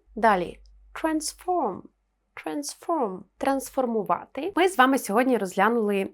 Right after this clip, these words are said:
три частини префіксів. Якщо вам цікаво, я можу записати продовження цього відео, адже префіксів в англійській мові є дуже велика кількість. Не забудьте підписатися на мій канал і поставити лайк.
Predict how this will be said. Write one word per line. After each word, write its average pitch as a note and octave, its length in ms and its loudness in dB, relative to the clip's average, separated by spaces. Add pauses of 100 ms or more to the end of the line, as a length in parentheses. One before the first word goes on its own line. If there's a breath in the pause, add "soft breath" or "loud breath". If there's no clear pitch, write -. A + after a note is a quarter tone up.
(100)
три C4+ 160 2
частини A3 420 -2
префіксів. F#3+ 600 -8 (380 soft breath)
Якщо A#3+ 420 2
вам G#3 360 2
цікаво, G#3 800 0
я B3 220 2
можу B3 260 2
записати G3 580 2
продовження G#3+ 600 2
цього G#3+ 380 0
відео, F3 380 -8 (400 loud breath)
адже F#3+ 240 0
префіксів D#4+ 580 4
в C4+ 40 0
англійській G3+ 420 -4
мові F#3+ 260 -4
є F3+ 180 -6
дуже G3 640 -2 (160)
велика F3 580 -8 (260)
кількість. - 760 -6
Не C4 120 2
забудьте E4 380 2
підписатися A3 760 -2
на F#3 120 -4
мій F#3 180 -4
канал F#3 520 2 (180)
і B3+ 160 -4
поставити G3+ 840 -6 (280 soft breath)
лайк. F3+ 460 -2